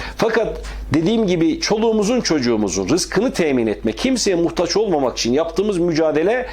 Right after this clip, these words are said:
bazen bizim bu ekranlara ders yapmamıza, sohbet yapmamıza, ziyaretlere gitmemize engel oluyor.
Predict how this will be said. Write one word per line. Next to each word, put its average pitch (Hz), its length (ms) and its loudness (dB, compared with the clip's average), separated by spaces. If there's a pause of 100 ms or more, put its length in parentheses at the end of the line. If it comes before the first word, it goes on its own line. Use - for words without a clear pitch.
(240)
bazen 175 380 2
bizim 170 260 0
bu 175 120 2
ekranlara 160 560 0
ders 151 200 0
yapmamıza, 151 460 -2
sohbet 139 400 -2
yapmamıza, 156 460 0
ziyaretlere 147 500 0
gitmemize 156 420 0
engel 170 220 2
oluyor. 175 360 2